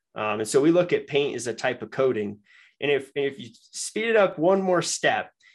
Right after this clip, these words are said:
it's like, "Okay, well, how are we gonna do the job right?" Well, we have to restore the stucco first. We can't just put a coating on it. We need to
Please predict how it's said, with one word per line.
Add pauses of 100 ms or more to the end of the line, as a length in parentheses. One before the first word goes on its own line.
(120)
it's
like,
"Okay,
well,
how
are
we
gonna
do
the
job
right?"
Well,
we
have
to
restore
the
stucco
first.
We
can't
just
put
a
coating
on
it. (300)
We
need
to